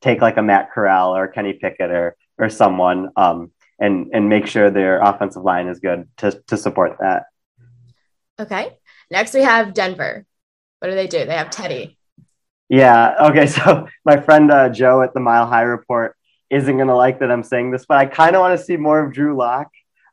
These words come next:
Speaker 1: Uh, he played, he played pretty well against the Raiders last week. He has the arm, um, and, and they can, you know, they can just test it out with him,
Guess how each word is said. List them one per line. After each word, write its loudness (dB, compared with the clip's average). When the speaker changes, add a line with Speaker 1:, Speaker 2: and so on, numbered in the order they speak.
Speaker 1:
Uh, 4
he -4
played, 0
he -4
played -4
pretty -2
well 2
against -8
the -10
Raiders -6
last -2
week. -8
He 2
has 4
the 0
arm, 0
um, 2
and, -4
and -4
they -2
can, -2
you 0
know, -2
they -4
can -10
just -14
test -6
it -6
out 2
with -4
him, -6